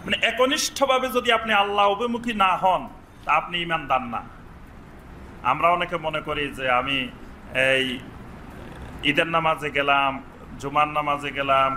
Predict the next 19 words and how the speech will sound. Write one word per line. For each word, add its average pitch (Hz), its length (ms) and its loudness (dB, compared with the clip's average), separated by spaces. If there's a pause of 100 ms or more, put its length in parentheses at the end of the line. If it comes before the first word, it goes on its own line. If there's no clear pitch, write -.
কোরবানি 139 480 0
করলাম, 135 680 -2 (320)
তারপরে 135 760 2
শবে 139 360 2
কদরের 147 380 2 (200)
রাত 143 240 4
উদযাপন 139 480 -2
করলাম, 135 540 2
শবে 151 280 -4
বরাত 147 280 2
উদযাপন 139 460 -4
করলাম, 135 520 2 (400)
এত 214 240 2
ইবাদত 190 460 4 (100)
করতেছি, 170 480 -2
তাহলে 156 320 2
তো 170 120 2
আমি 156 180 4
মুসলমান। 127 480 -2